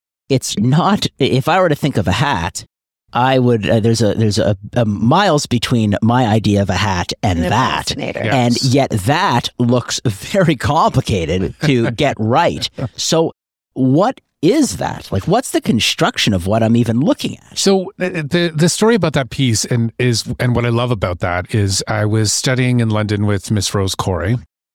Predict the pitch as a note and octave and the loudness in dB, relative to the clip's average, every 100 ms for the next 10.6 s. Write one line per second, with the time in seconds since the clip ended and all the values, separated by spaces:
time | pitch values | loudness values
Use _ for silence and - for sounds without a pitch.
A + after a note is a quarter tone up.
0 | _ _ _ _ - G#2 - A#2 G#2 G#2 | _ _ _ _ -4 -4 -2 -2 0 0
1 | G2 - A2 G#2+ G#2 G#2 A2 A2 G#2 G2+ | -2 -2 0 0 0 0 0 0 -2 -2
2 | A#2 G2 G2+ G2+ G2 - G2+ - G2+ F2+ | -2 0 0 -2 -2 -2 -4 -2 -2 0
3 | F#2 - F#2 - F#2 G#2 F2+ F#2 F#2+ D#2+ | -2 -2 -4 -6 -6 -4 -2 -2 -2 -6
4 | - _ _ _ _ _ A2+ G#2 G2+ G#2 | -12 _ _ _ _ _ -4 -2 -2 -2
5 | A#2 A2+ A2+ A2+ G#2 A2 E3+ D#3 C#3+ - | -2 -2 -2 -2 -2 -2 0 0 0 -2
6 | B2 A2+ G#2 G2+ A2 G2 - - F#2 F2 | 0 0 0 0 0 -2 -4 -4 -4 -4
7 | F2 - - A2 A2+ A2+ G#2 G2+ - G2 | -6 -10 -6 -2 0 0 -2 -2 -2 -4
8 | E2+ F2+ E2+ - G2+ A3+ A#3+ B3 - G2+ | -2 -4 -4 -4 -2 0 0 0 -2 0
9 | A2 A2+ G3+ A2+ G#2+ G#2 G2+ F#2 - _ | 0 0 0 -2 0 -2 -2 -6 -12 _
10 | _ B2+ B2 A#2+ A#2 A#2 | _ -4 -2 0 0 0